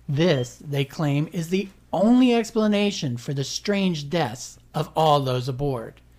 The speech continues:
and even threatened to stop sailing through the Straits of Malacca. Many of the more superstitious old sea dogs began to speculate that the ill-fated Dutch crew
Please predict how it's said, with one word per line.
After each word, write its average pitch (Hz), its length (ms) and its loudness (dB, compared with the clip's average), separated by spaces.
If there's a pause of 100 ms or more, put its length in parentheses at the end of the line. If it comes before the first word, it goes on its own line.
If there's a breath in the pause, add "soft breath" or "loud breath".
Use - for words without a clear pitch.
(440 loud breath)
and 170 400 2 (120)
even 220 260 0
threatened 190 640 -2 (200)
to 160 120 -8
stop 165 460 0
sailing 123 640 -2 (100)
through 147 160 -2
the 135 100 0
Straits 135 460 -2
of 127 80 -6
Malacca. 127 600 -4 (1600 loud breath)
Many 143 640 2
of 156 120 -6
the 139 100 -2
more 185 280 2
superstitious 226 800 -2
old 196 320 0
sea 285 380 4
dogs 120 500 -6
began 160 420 -2
to 247 60 -4
speculate 131 720 -4
that 139 140 -8
the - 160 -10
ill-fated 208 640 2
Dutch 196 260 0
crew 135 420 -2